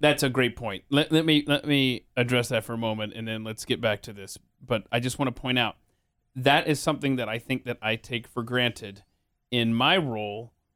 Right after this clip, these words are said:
which, in other words, At the Mic is my hobby. This is where I don't talk politics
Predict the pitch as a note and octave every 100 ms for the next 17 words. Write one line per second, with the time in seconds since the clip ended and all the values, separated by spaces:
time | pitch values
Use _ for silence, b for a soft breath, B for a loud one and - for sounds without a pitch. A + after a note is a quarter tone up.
0 | _ _ B2 A#2+ A2+ - C#3+ D#3 C#3+ B2
1 | - E3+ - E3+ B2+ A#2+ A#2+ - B2+ A#2+
2 | A2+ A2+ A2+ - _ _ - B2+ A#2 A2
3 | E2 C#2 _ _ _ _ _ _ _ -
4 | C#3 F3+ C#3+ D#3 C#3+ C3 B2 C3+ B2+ B2
5 | A#2+ _ _ _ _ _ _ _ - A2+
6 | - G#3+ F3+ - A2 A#2 - -